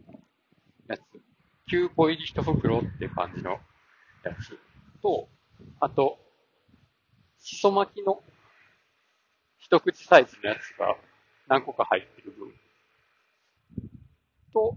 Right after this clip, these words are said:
あとなんかネギトロって書いてある、天ぷら、天ぷらってあの、練り物の方の天ぷらですけどね、それを買ったんですよね。で、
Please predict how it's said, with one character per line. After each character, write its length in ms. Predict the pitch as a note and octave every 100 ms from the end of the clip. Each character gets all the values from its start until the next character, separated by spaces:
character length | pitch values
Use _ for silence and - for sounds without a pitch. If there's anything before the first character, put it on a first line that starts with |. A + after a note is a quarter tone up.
| -
あ 180 | - - _ _ _ _ _ _ _ _ _ _ _ - D#3+
と 80 |
な 100 | G3+
ん 20 | B2+
か 120 | -
ネ 180 | A#2+ D3+
ギ 100 | -
ト 120 | F#3+
ロ 100 | G3
っ 80 | -
て 80 | -
書 100 | G2
い 40 |
て 100 | -
あ 20 |
る、 140 | G2 F#2+ G2+ - _ _ _ _ _ _ _ _ _ _ _ _ _ _ _ _ _ _ _
天 220 | E3 D#3 D3+
ぷ 120 | D3
ら、 220 | C#3 C#3 - _ - _ _ _ _
天 200 | F#3 G3+
ぷ 100 | F#3+
ら 80 | G3
っ 80 | F3+
て 120 | -
あ 60 | -
の、 300 | - - - _ _ _ _ _ _ _ _ _ _
練 160 | C#3 D3+
り 80 |
物 220 | F3 A#2 G2+
の 80 |
方 180 | - G2
の 60 | F#2+
天 240 | - F#2
ぷ 100 | -
ら 100 | F#2+
で 100 | F#2+ -
す 80 |
け 80 | -
ど 40 | F#2
ね、 120 | G#2
そ 160 | - D3
れ 60 |
を 80 | C#3+
買 200 | - C3+
っ 100 | -
た 80 | G2+
ん 40 |
で 60 | -
す 60 | -
よ 80 | G2
ね。 240 | F#2+ G2 _ _ _ _ _ _ _ _ _ _ -
で、 440 | D#3 D#3+ D3+ D#3+